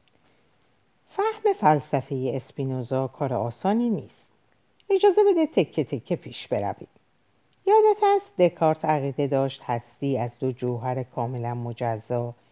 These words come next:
یعنی اندیشه و ماده تشکیل شده است؟ چطور می‌تونه یادم رفته باشه؟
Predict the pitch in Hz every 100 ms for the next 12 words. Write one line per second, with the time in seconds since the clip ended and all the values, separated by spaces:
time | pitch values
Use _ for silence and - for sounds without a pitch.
0 | _ _ _ 190 151 170 - 139 123 120
1 | 120 - 139 131 127 123 117 - 123 123
2 | 117 - 127 117 - 117 120 117 120 127
3 | _ _ _ _ _ _ _ _ _ _
4 | _ - 208 147 127 196 349 349 320 196
5 | 151 139 135 135 - 127 131 - 120